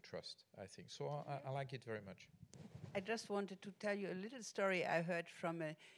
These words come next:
Speaker 2: British colleague, member of parliament. She told us that, um, in one small town in Yorkshire, which was, is a region which is really difficult in Great Britain because they lost all their coal mines, et cetera.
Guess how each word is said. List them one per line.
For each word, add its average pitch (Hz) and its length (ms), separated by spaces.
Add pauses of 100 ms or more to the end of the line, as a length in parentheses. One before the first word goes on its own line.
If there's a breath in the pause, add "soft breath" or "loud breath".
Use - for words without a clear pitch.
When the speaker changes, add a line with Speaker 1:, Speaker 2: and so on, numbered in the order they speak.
(220 loud breath)
Speaker 2:
British 196 680 (140)
colleague, 180 540 (400 loud breath)
member 185 240
of 165 200
parliament. 185 520
She - 200
told 202 320
us 180 200 (580 loud breath)
that, 190 340 (160)
um, 185 320 (520)
in 202 240
one 208 400
small 214 380
town 196 360
in 156 120
Yorkshire, 147 540
which 165 320
was, 170 420
is 233 240
a 196 100
region 175 420
which 143 200
is - 180
really 165 300
difficult 208 460 (100)
in 120 220 (260 loud breath)
Great 165 240
Britain 190 260
because 160 480
they 170 140
lost 160 340
all 160 220
their 151 180
coal 185 280
mines, 160 320
et 135 120
cetera. 156 440